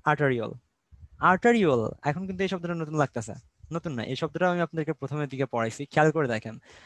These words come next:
আমরা কি বলছিলাম, যে ট্রাকিয়ার যদি শাখা হয়, সেটাকে আমরা বলি কি? ট্রাকিওল। ব্রঙ্কায়ের যদি শাখা হয়, সেটাকে আমরা কি বলি? ব্রঙ্কিওল। ঠিক একইভাবে যদি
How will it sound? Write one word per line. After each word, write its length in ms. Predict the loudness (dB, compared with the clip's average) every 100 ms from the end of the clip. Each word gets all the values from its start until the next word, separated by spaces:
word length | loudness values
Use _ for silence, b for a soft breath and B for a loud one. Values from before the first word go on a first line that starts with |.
| B
আমরা 200 | -4 0
কি 120 | 0 0
বলছিলাম, 520 | -2 -2 -6 -6 -6
যে 100 | -6
ট্রাকিয়ার 460 | 2 2 6 4
যদি 180 | 4 0
শাখা 320 | 2 2 4
হয়, 200 | 4 2
সেটাকে 280 | 0 -4 0
আমরা 140 | 0 0
বলি 180 | -2
কি? 160 | -2 -6
ট্রাকিওল। 640 | -8 -2 -2 0 -8 -8 -10 b b _
ব্রঙ্কায়ের 400 | -2 0 4 4
যদি 140 | 4 2
শাখা 280 | 2 2
হয়, 100 | 0
সেটাকে 240 | 0 0 -2
আমরা 140 | -4
কি 120 | -6
বলি? 240 | -4 -4 -6 _ _ _ -6
ব্রঙ্কিওল। 440 | -2 0 2 0 0 B B _
ঠিক 120 | -10 2
একইভাবে 680 | 2 4 6 6 6 2
যদি 380 | 0 -2 0 -2